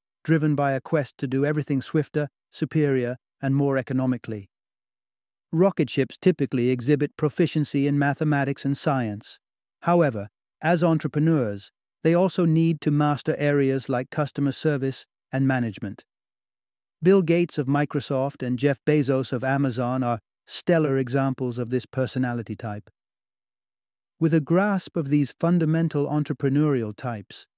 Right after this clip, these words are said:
your challenge lies in identifying your own entrepreneurial persona. This knowledge will help you comprehend your business instincts and propensities,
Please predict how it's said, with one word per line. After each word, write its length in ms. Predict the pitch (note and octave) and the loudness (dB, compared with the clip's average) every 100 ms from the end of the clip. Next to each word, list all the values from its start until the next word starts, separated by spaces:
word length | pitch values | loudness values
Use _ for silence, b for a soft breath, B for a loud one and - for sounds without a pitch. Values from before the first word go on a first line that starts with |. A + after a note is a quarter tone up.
| _ _ - | _ _ -2
your 160 | D3+ F3+ | 0 0
challenge 560 | - E3+ F3+ C#3+ B2 | 0 0 2 0 0
lies 340 | B2+ B2+ C3+ B2 | -2 -2 -2 -2
in 160 | C3 | -2
identifying 720 | B2 A#2+ D#3 D3+ - B2 B2 | -2 0 0 -2 -4 -4 0
your 180 | B2+ C3+ | -2 -2
own 280 | D3 D3+ D3 | 0 2 2
entrepreneurial 840 | C#3 C3 B2 C#3 C3+ C3+ B2 A#2+ | 0 -4 -4 -2 0 0 -2 -4
persona. 600 | - B2 - C3 A#2+ G#2 - _ _ _ _ _ _ _ _ _ - | -4 -8 -4 -4 -4 -8 -16 _ _ _ _ _ _ _ _ _ 0
This 180 | G#3+ - | 0 2
knowledge 460 | F3+ D3 A#2+ A#2 | 2 2 0 -2
will 100 | C3 | -4
help 240 | A#2+ C#3 C#3+ | -2 -2 -2
you 80 | |
comprehend 640 | B2+ D3+ D3 C#3 A#2+ B2+ B2 | -2 0 -2 -2 -2 -2 -2
your 100 | A2 | 0
business 420 | C#3 C#3 C3+ - | -2 0 -4 -2
instincts 480 | C3 - A2+ G#2+ - | -4 -4 -8 -6 -8
and 120 | A#2 | -6
propensities, 760 | C3 C#3 C#3+ B2+ G#2+ G2 - | -6 -2 -2 -4 -8 -10 -14